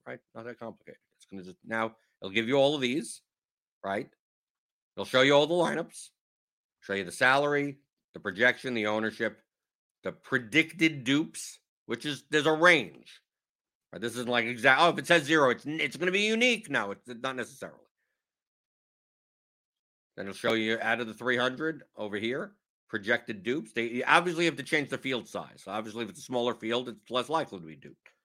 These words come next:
I don't know, what's the field size of, of Showdown today? Last time it was a, about a hundred and seventy,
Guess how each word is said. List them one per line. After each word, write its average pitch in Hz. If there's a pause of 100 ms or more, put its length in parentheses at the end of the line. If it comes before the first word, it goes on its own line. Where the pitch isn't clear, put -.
(200)
I -
don't 107
know, 107
what's 117
the 117
field 107
size 92
of, 87
of 87
Showdown 80
today? 76 (720)
Last 120
time 107
it 98
was 95
a, 98
about 98
a -
hundred 104
and 92
seventy, 95